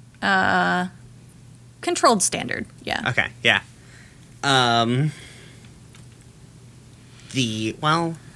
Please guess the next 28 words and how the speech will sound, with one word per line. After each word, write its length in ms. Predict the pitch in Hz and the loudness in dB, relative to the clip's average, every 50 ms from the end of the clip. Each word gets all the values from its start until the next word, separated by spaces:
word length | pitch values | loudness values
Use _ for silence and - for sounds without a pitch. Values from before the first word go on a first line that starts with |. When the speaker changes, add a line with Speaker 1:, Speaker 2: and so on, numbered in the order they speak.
| - - - - - - - - - - - - - - - - - - - - - - - - - - | -20 -20 -20 -20 -20 -20 -20 -20 -20 -20 -20 -20 -20 -20 -20 -20 -20 -20 -20 -20 -20 -20 -20 -20 -16 -10
Speaker 2:
<sighs> 1000 | - - - - - - - - - - - - - - - - - - - - | -6 -6 -4 -4 -6 -8 -12 -14 -16 -18 -20 -20 -20 -20 -20 -20 -20 -14 -8 -4
okay, 260 | 123 131 - 104 - - | -4 0 0 0 0 0
yeah, 180 | 113 98 - - 110 | -4 -2 0 2 2
I'm 100 | 120 123 | 4 4
just 120 | 113 - | 4 4
gonna 140 | - 117 98 | 2 2 2
roll 220 | 92 95 95 95 92 | 0 -4 -4 -4 -6
it. 80 | - - - - - - - - - | -6 -6 -10 -12 -14 -14 -20 -12 -6
I 40 | - | -6
was 100 | - - | -2 0
like, 140 | 120 113 - | 0 0 0
"Well, 280 | 156 175 185 170 165 156 | 2 4 4 4 4 2
I 120 | - 139 | 2 0
could 460 | 135 - - 151 143 135 123 127 - - - - - - - - - - - | 0 2 2 4 4 4 0 -2 -8 -10 -14 -20 -20 -20 -20 -20 -12 -4 0
chain 260 | - - 151 127 120 | 2 4 4 4 4
a 40 | 104 | 4
whole 140 | 127 123 117 | 2 2 2
bunch 180 | 117 117 113 - | 2 2 4 4
of 60 | 113 | 2
other 160 | 110 101 101 | 2 2 0
shit 260 | - - - 110 95 | -2 0 0 0 -2
together," 380 | - - 95 92 92 95 95 - - - | -2 -6 -4 -4 -2 -2 -4 -6 -6 -4
but, 200 | - 98 92 - - - - - - - - - - - - - - - - - - - - - - - - - - - - - - - | -2 -2 -2 -2 -6 -12 -20 -20 -20 -20 -20 -20 -20 -20 -20 -20 -20 -20 -20 -20 -20 -20 -20 -20 -20 -20 -20 -20 -20 -20 -20 -20 -18 -14
um, 500 | - 107 - - 62 62 64 - 143 143 - - - - - - - - - - - - - - - - - | -14 -14 -12 -14 -16 -16 -14 -14 -14 -14 -16 -20 -20 -20 -20 -20 -20 -20 -20 -20 -18 -18 -18 -16 -16 -6 2
uh, 360 | - 170 180 185 180 180 - | 4 6 6 6 4 4 4
I'm 180 | - 170 180 196 | 4 4 4 4
gonna, 280 | - - - 220 196 196 - - - - - - - - - - - - - - - - - - - - - - - - - - - - - - - - - - - - - 247 208 - - - - - - - - - - - | 2 2 4 2 2 2 0 -8 -20 -20 -20 -20 -20 -20 -20 -20 -20 -20 -20 -20 -20 -20 -20 -20 -20 -20 -20 -20 -20 -20 -20 -20 -20 -20 -20 -20 -20 -20 -16 -12 -10 -8 -8 -8 -6 -6 -6 -6 -6 -6 -8 -10 -12 -4 2 2
<laughs> 180 | 262 208 202 | 2 2 2